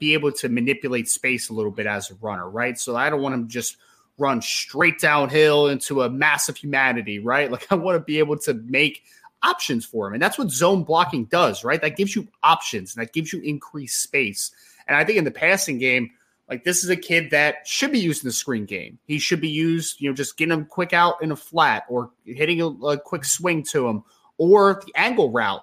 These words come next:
that we saw against Oklahoma State, right, in, in the bowl game last year. Like, those are the things where he is a matchup nightmare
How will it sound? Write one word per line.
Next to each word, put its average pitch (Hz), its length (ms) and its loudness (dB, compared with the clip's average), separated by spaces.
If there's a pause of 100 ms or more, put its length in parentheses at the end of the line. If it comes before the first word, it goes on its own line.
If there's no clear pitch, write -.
(160)
that 135 140 -2
we 143 120 -2
saw 151 320 2
against 147 260 -2
Oklahoma 160 460 -2
State, - 400 0
right, 135 260 2
in, 135 220 -4
in 135 140 -6
the 131 60 -4
bowl 151 260 2
game 113 280 -4
last 101 380 -6
year. 98 140 -6
Like, 110 180 -12
those 196 300 2
are 208 40 8
the 202 100 4
things 143 500 0 (480)
where 147 320 4 (160)
he 214 220 2
is 190 120 6
a 147 160 2
matchup 156 500 0
nightmare 120 920 -2